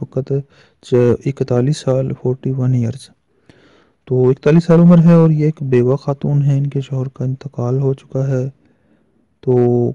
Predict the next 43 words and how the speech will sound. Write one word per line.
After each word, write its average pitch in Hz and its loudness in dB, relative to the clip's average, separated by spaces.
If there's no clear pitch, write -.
किसी 143 -12
जो 135 0
है 127 2
accident 143 -4
में 143 -4
जो 135 -4
है 135 -2
इनके 135 -2
शौहर 135 -6
जो 135 -6
है 135 -2
फौत 131 -4
हो 139 2
गए 131 0
थे। 127 -4
उन्हें 139 -4
जो 135 -2
है 131 -4
इस 135 -6
दुनिया 131 -6
से 139 -8
गए 127 -2
चार 127 -8
साल 127 -8
हो 123 -6
गए 120 -6
हैं। 123 -8
तो 127 -4
चार 151 0
साल 160 0
पहले 156 -2
इनके 156 0
शौहर 139 -4
जो 147 -4
है 139 -2
दुनिया 135 0
से 135 -6
चले 143 -2
गए 143 -2
थे। 139 0
एक 139 -4
ब-, 135 -6
एक 135 -2